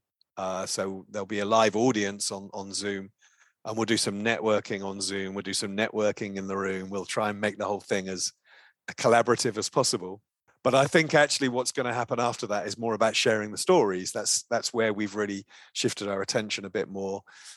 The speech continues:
Um, we want to try and get our winners to tell their stories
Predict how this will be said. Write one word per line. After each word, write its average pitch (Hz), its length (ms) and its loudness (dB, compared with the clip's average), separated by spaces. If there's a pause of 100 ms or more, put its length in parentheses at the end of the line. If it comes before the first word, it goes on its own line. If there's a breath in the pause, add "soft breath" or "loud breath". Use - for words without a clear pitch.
(140 loud breath)
Um, 98 420 0
we 117 140 6
want 113 260 4
to 123 120 -4
try 113 320 2
and 101 200 -4
get 104 300 0 (180)
our 104 180 0
winners 101 540 0
to - 140 -8
tell 107 240 2
their 104 120 2
stories 98 720 0